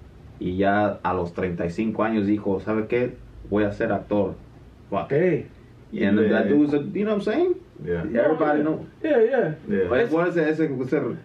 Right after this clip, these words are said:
Speaker 1: vamos a raperos que se llama Two Chainz? A los treinta y seis años le pegó, apenas le pegó, you know what I'm saying?
Speaker 3: ¿Y a qué se dedicaba antes, no?
Speaker 1: I mean,
Speaker 3: You know?
Speaker 1: estaba re-, rapeando desde hace un chingo, pero hasta los, que, treinta y cinco, treinta y seis,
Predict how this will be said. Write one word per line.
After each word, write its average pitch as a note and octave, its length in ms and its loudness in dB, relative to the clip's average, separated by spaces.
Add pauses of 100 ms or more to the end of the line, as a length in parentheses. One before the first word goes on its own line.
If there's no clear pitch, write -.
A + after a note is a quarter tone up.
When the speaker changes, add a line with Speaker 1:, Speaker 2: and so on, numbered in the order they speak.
Speaker 1:
vamos C#3+ 240 0
a C#3+ 60 -2
raperos A#2+ 520 0
que - 100 -14
se G#2+ 60 0
llama G#2+ 380 0 (100)
Two C#3 160 0
Chainz? G#2 420 -4 (1800)
A G2 160 0
los G2 160 0
treinta G2 320 0
y F#2 60 -2
seis B2 300 0
años A2 260 0
le F2 120 -2
pegó, F2 420 -2
apenas G#2+ 480 -2
le F2 220 -4
pegó, - 440 -8
you - 80 -10
know G#2 160 0
what G#2+ 80 -4
I'm A#2+ 180 -4 (300)
saying? A#2+ 220 -2
Speaker 3:
¿Y B2 40 -4
a B2 100 0
qué D3 120 2
se D#3 120 2
dedicaba D3 300 2
antes, D3 240 -2
no? C#3+ 340 -4 (100)
Speaker 1:
I B2+ 120 0
mean, D3+ 180 2
Speaker 3:
You B2+ 100 2
know? F#2+ 80 0
Speaker 1:
estaba C3+ 340 2
re-, G#2 260 0
rapeando G#2+ 560 0
desde G2 180 2
hace G#2+ 140 -4
un G2+ 100 0
chingo, A2+ 400 -2
pero F#2 360 -2 (500)
hasta G2 460 0
los, F#2 340 -4 (120)
que, A2 160 0
treinta F#2+ 360 -2
y F2+ 60 -2
cinco, C3 600 -6
treinta G2 280 0
y F2 60 -2
seis, A2+ 400 -2